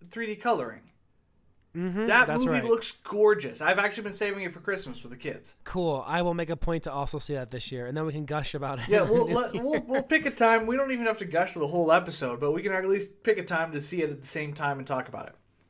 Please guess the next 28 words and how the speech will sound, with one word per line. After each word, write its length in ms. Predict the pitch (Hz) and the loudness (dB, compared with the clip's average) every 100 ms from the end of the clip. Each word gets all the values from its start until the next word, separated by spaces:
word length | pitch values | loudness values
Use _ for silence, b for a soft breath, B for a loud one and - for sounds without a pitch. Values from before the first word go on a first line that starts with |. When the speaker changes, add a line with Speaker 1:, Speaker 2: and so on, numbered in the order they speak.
| _ _ _ _ _ | _ _ _ _ _
Speaker 2:
Yeah, 260 | 160 190 175 | -2 2 2
that'll 220 | 143 180 | 2 0
definitely 320 | 185 185 190 | 2 0 0
be 180 | 143 156 | 0 0
in 80 | 156 | 0
our 120 | 151 | 0
segment 420 | 147 160 147 147 127 | 0 -2 -2 -4 -4
about 320 | 131 135 131 | -4 -2 -2
what 100 | 135 | -4
are 40 | |
you 80 | 131 | -4
watching 320 | 127 131 151 156 | -4 -4 -4 -4
right 180 | 151 | -4
now, 180 | 151 156 | -4 -4
which, 300 | 151 151 - | -4 -4 -8
Brendan, 260 | - 262 185 | -4 -4 -2
if 120 | 165 | -4
you'd 100 | 220 | -4
like 120 | 220 214 | -4 -4
to 60 | |
give 120 | 175 | -4
a 80 | 156 | -2
rundown 400 | 147 190 220 151 | 0 0 0 -2
of 60 | 151 | -2
how 80 | 143 | -4
our 60 | |
episodes 400 | 160 226 151 | -4 -4 -6
go, 40 | 120 | -6